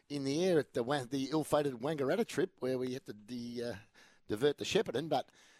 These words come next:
a beautiful day today, and, uh, it's gonna be a nice afternoon for the races and, uh, hopefully a nice crowd in attendance this afternoon.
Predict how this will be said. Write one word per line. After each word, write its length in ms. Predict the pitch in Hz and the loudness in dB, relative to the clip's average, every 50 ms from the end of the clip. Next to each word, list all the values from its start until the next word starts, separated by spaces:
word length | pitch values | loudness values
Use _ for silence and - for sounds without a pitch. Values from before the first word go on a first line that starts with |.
| _ _ - | _ _ 0
a 100 | 113 113 | 0 2
beautiful 300 | 98 147 170 160 120 120 | 4 4 2 2 2 4
day 160 | 110 117 113 | 4 4 6
today, 420 | 110 104 120 139 127 120 143 170 98 120 | 6 4 4 4 4 4 2 0 -2 -2
and, 340 | 127 127 127 127 127 120 123 | -2 -2 -2 -2 -4 -2 0
uh, 280 | 131 127 127 131 131 131 | 2 2 4 4 2 0
it's 120 | 127 - | -2 -4
gonna 140 | - 139 131 | -6 -6 -4
be 80 | 120 110 | -2 -2
a 20 | |
nice 240 | 113 127 131 123 - | -2 -2 -4 -2 -2
afternoon 440 | 135 127 127 - - 135 139 135 120 | -4 -4 -4 -4 -6 -6 -6 -6 -8
for 160 | - - 131 | -10 -8 -6
the 100 | 135 131 | -6 -6
races 640 | 127 135 147 147 214 208 - - 135 113 101 107 | -4 -4 -4 -4 -4 -4 -6 -6 -6 -6 -4 -2
and, 260 | 113 113 113 113 113 | -2 -2 -2 -2 -2
uh, 60 | 123 123 | -2 -2
hopefully 300 | 143 143 - - 139 131 | -2 -2 -2 -4 -4 -4
a 20 | |
nice 220 | 131 139 139 135 - | -2 -2 -4 -4 -6
crowd 340 | - - 143 147 151 170 185 | -4 -2 0 2 2 0 0
in 80 | 170 127 | -2 -6
attendance 440 | 107 - - 110 104 101 87 - | -6 -6 -6 -6 -6 -8 -10 -10
this 160 | - - - 113 | -8 -4 -2 -2
afternoon. 500 | 107 101 - - 90 95 90 82 76 | 0 -2 -2 -6 -8 -8 -8 -10 -10